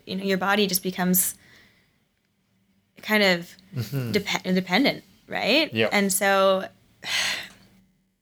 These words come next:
Speaker 1: this one, I wanna say, like, you gotta get some help in some way. Like, don't do this alone. Be good, be kind to yourself, you know, support
Speaker 2: Mm-hmm.
Speaker 1: yourself. Get a community that's gonna help you with this because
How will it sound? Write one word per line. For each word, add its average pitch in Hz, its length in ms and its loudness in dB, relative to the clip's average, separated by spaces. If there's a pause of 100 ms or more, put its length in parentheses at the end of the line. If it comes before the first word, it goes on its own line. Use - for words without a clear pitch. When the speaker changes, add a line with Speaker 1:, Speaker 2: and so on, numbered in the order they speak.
(380)
Speaker 1:
this 262 280 2
one, 330 160 2
I 277 80 4
wanna 190 300 2
say, 185 260 0
like, 175 300 0 (200)
you 220 180 -4
gotta 214 220 2
get - 200 -6
some - 140 -6
help - 420 -8
in 185 160 0
some 180 240 0
way. 175 240 0
Like, 185 180 0
don't 233 220 0
do 214 120 0
this 175 180 -2
alone. 156 500 -6 (480)
Be 240 100 -2
good, 190 180 -2
be 254 140 0
kind 180 320 2
to 170 80 -2
yourself, - 480 -4
you 170 80 -6
know, 175 120 -2
support 214 500 2
Speaker 2:
Mm-hmm. 190 80 -2
Speaker 1:
yourself. - 460 -4
Get 208 140 0
a 247 60 4
community 202 560 0
that's 160 200 -4
gonna - 140 -4
help - 480 -4
you - 100 -6
with - 200 -10
this - 280 -10
because 180 540 0